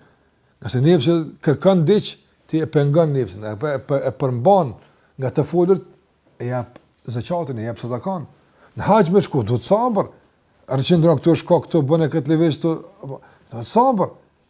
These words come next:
Prandaj, sabër në kryen e obligimeve. Të, të, të respektosh prindit, nga njëre i lodhur, nëna ka ndonjë kërkesë. Sabër. Bë sabër dhe zbatoj urdhën.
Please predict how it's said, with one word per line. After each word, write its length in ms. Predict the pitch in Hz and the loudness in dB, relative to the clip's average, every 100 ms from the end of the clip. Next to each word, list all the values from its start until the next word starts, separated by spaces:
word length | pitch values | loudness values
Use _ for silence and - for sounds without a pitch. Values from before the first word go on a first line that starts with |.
| _ _ _ _ _ - | _ _ _ _ _ -8
Prandaj, 320 | 123 160 185 180 _ _ | 0 2 2 -2 _ _
sabër 480 | - - 151 175 151 | -12 -4 -2 -2 -4
në 160 | 143 131 - | -4 -6 -4
kryen 300 | 165 151 131 | -2 -2 -4
e 60 | |
obligimeve. 640 | 120 110 113 127 117 92 - _ _ _ - | -6 -6 -6 -4 -6 -8 -12 _ _ _ -6
Të, 120 | 135 131 - _ _ | -6 -6 -16 _ _
të, 120 | 147 143 139 131 - | 0 2 0 -2 -2
të 140 | 151 151 123 _ _ _ - - | 0 0 -4 _ _ _ -14 -4
respektosh 440 | 151 127 175 202 - | 0 2 4 4 4
prindit, 380 | 233 214 151 - - - | 4 4 2 0 -18 -6
nga 160 | 135 | -2
njëre 280 | 160 185 185 - - _ 160 | 2 2 0 -4 -16 _ 2
i 120 | 180 | 4
lodhur, 440 | 175 208 190 185 185 - - 170 | 6 6 6 4 0 -14 -10 -4
nëna 300 | 165 185 156 | -2 -2 0
ka 140 | 185 | -2
ndonjë 220 | 175 170 180 | 0 -2 -4
kërkesë. 480 | 139 190 170 - _ _ _ _ _ _ _ _ - _ _ _ _ _ - | 0 2 2 -2 _ _ _ _ _ _ _ _ -20 _ _ _ _ _ -2
Sabër. 420 | 196 233 190 127 - _ _ _ _ _ _ | 2 2 2 -4 -10 _ _ _ _ _ _
Bë 140 | 120 135 | -4 0
sabër 400 | 160 175 180 190 | 2 2 4 4
dhe 60 | 165 | 4
zbatoj 320 | 175 208 220 | 2 4 2
urdhën. 380 | 269 208 139 | 2 -2 -4